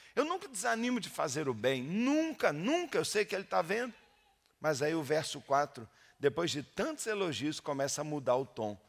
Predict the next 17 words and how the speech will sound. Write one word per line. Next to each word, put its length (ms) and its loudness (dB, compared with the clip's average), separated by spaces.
E 80 -2
ele 180 6
diz 260 -4
assim, 340 -4
"Contra 460 -4
você, 460 -2
porém, 500 2
tenho 340 -4
isto", 360 -12
dois 340 -6
pontos. 720 -20
Você 280 -2
abandonou 800 0
o 100 -10
seu 380 -4
primeiro 540 -12
amor. 360 -10